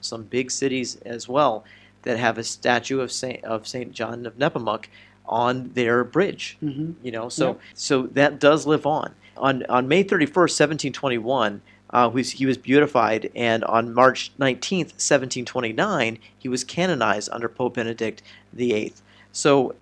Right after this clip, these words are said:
Speaker 1: you know, I, I would have to say that it is, he really does live, live large here in the Czech Republic. Everybody knows of him here. It's just the foreigners that come in and say,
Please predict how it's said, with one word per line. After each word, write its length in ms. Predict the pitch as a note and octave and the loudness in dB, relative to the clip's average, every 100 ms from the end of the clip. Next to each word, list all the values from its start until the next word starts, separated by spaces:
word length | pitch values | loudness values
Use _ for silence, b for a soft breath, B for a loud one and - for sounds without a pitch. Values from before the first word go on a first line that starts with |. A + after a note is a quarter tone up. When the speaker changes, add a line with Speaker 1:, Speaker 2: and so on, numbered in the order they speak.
| - | -6
Speaker 1:
you 100 | C#3+ | 0
know, 200 | B2+ A#2+ | 0 0
I, 220 | F#2 G#2 - B - | -2 -2 -4 B -4
I 80 | |
would 140 | D3 D3 | 0 2
have 160 | G3+ | 2
to 100 | A#3 | 0
say 240 | C#3 F3 E3+ | -2 0 2
that 240 | B2 A2+ | 2 0
it 260 | - C#3+ - | -2 -4 -2
is, 380 | C#3+ D3 - - - | -2 -2 -2 -10 -14
he 200 | - F3 | -10 -8
really 320 | A#2+ D#3 E3 | -2 2 4
does 260 | C3+ C#3+ | 4 2
live, 220 | A#2+ B2+ A#2 - | 2 -2 -2 -6
live 240 | G2+ C3 A2 | -2 -2 2
large 300 | A#2 A#2+ B2 | 4 4 2
here 160 | A#2 | -4
in 60 | A2 | -4
the 40 | |
Czech 220 | G#2+ A2+ G#2+ | -2 -2 -2
Republic. 440 | A2 G#2+ G#2+ G#2 b b b - | -4 -4 -4 -6 b b b 0
Everybody 480 | C3+ C#3 C#3+ C3+ | 2 6 6 6
knows 320 | A#2+ A#2+ B2 B2 | 6 4 4 2
of 100 | A#2+ | -4
him 140 | A2 | -8
here. 200 | G#2 G#2+ | -6 -4
It's 160 | G2 - | -4 -2
just 220 | C3+ - | -4 -2
the 60 | |
foreigners 400 | A#2 C#3+ F3+ D#3 | -4 2 4 4
that 80 | A#2+ | -2
come 200 | A#2 A#2+ | -4 -4
in 100 | A2+ | -6
and 80 | G#2+ | -8
say, 240 | - G#2 | -8 -10